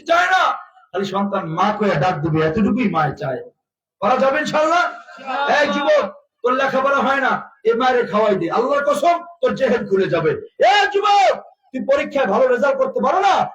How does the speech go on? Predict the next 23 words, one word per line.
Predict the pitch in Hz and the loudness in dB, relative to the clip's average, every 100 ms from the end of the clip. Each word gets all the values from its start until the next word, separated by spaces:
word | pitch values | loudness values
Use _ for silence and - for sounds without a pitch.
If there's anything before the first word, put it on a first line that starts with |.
| - | -10
তুই | - 196 | -2 0
মায়ের | 233 233 202 | 2 0 0
খেদমত | 233 208 - 202 | -2 -2 -4 -4
কর, | 208 | 0
আব্বার | 220 202 160 202 | 0 0 -2 -2
খেদমত | 220 220 220 214 | -2 -4 -4 -2
কর, | 185 - - _ | -2 -4 -10 _
আল্লাহর | - 202 208 208 202 | -2 2 2 0 -2
কসম | 254 254 339 269 202 - - | -4 0 2 2 -2 -12 -4
আল্লাহ | 240 262 247 - | 0 0 -2 -2
গায়বী | 240 269 269 | -2 -2 -2
ভাবে | 220 247 233 | 0 2 2
তোরে | 233 214 | 2 2
রহমত | 208 208 247 247 - | 2 0 0 -4 -2
দিয়া | 247 208 - - - | 0 0 -4 -10 -4
তোর | 202 | -4
পরীক্ষায় | - 233 214 202 | 0 -2 0 0
ভালো | 143 175 202 | 0 0 2
রেজাল্টের | 175 247 214 190 | 2 0 0 0
ব্যবস্থা | 180 196 - 156 | 0 0 -2 -2
করে | 151 | -2
দিবে। | 147 - - _ _ _ _ _ _ - - | -4 -6 -10 _ _ _ _ _ _ -14 -6
হাত | 175 | -6